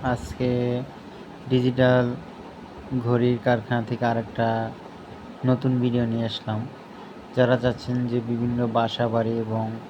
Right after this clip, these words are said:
বড় বড় অফিস আদালতে এবং বিভিন্ন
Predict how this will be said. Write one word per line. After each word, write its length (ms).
বড় 220
বড় 180
অফিস 420
আদালতে 840
এবং 380
বিভিন্ন 420